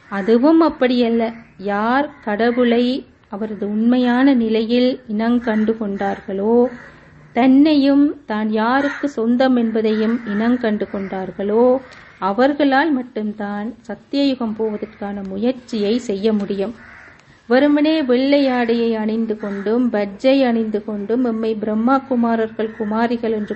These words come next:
கூறிக்கொள்வதால், பாபா இன்று கூறியது போல சத்தியயுகத்துக்கு தகுதி வாய்ந்தவனாக நாங்கள் ஆகப்போவது இல்லை.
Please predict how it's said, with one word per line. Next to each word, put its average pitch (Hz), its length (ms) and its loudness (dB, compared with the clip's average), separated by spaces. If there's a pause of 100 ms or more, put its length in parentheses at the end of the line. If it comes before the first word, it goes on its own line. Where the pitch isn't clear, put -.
கூறிக்கொள்வதால், 220 1120 -2 (500)
பாபா 254 320 2
இன்று 277 360 2
கூறியது 254 520 -2 (100)
போல 220 540 0 (1300)
சத்தியயுகத்துக்கு 311 1000 2
தகுதி 262 320 -2
வாய்ந்தவனாக 240 840 0
நாங்கள் 247 380 2
ஆகப்போவது 233 640 0
இல்லை. 214 380 0